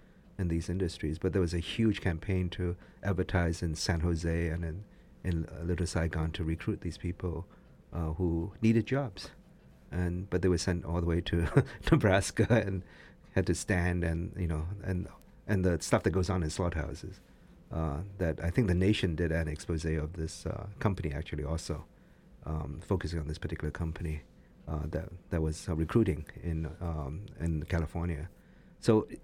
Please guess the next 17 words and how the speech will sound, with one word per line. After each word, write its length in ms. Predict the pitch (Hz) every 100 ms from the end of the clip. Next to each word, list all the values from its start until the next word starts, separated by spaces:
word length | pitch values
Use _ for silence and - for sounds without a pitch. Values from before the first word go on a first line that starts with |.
| -
is 280 | 113 101 101
there, 360 | 120 127 127 - -
um, 340 | 101 95 85 - -
so 120 | -
there 140 | 113 120
may 120 | 165
be 160 | 143 107
other, 460 | 110 117 110 107 - - - - - -
you 100 | 117
know, 100 | 101
people 320 | - 127 127
that 220 | 110 90
work 320 | 92 120 156 -
at 100 | 85
these 200 | 87 92
industries. 640 | 90 92 - 90 82 - - - - - -
Uh, 200 | 90 87